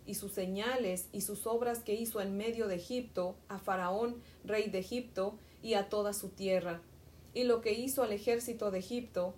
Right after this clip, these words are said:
a sus caballos y a sus carros, cómo precipitó las aguas del Mar Rojo sobre ellos, cuando venían tras vosotros. Y Jehová los destruyó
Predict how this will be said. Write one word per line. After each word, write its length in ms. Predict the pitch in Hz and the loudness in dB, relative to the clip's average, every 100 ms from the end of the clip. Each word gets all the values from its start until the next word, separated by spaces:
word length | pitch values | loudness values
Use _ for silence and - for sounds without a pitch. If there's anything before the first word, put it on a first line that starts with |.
| - | -8
a 100 | 202 | -4
sus 180 | 202 196 | -4 -2
caballos 680 | 185 175 196 214 196 196 - - | -2 -2 0 -2 -2 -4 -8 -4
y 80 | 180 | -2
a 60 | |
sus 240 | 180 185 - | -2 -6 -2
carros, 560 | 202 214 196 180 - - - - - - - - | 0 2 0 -2 -6 -14 -20 -20 -20 -20 -8 4
cómo 320 | 247 254 233 | 6 6 4
precipitó 560 | 233 226 214 208 214 | 4 2 -4 -4 0
las 240 | 208 208 220 | 0 0 0
aguas 280 | 208 208 208 | 2 2 2
del 200 | 190 190 | 2 2
Mar 200 | 196 190 | 0 2
Rojo 440 | 208 208 196 196 - - - | 0 2 0 -2 -10 -20 -14
sobre 480 | - 214 185 185 196 | -4 0 2 2 2
ellos, 400 | 220 180 175 - - - - - - - | 2 -2 -4 -6 -12 -20 -20 -20 -12 0
cuando 340 | 220 220 202 | 2 4 2
venían 640 | 202 202 233 240 190 190 - | 4 2 2 2 0 -2 -2
tras 280 | 185 185 180 | 0 0 0
vosotros. 640 | 185 196 190 170 170 - - - - - - | -2 0 -2 -2 -6 -8 -16 -20 -20 -14 -6
Y 120 | 240 | -2
Jehová 340 | 240 233 233 | 4 4 6
los 160 | 277 247 | 4 6
destruyó 680 | 247 240 214 196 208 233 | 4 2 -4 0 2 0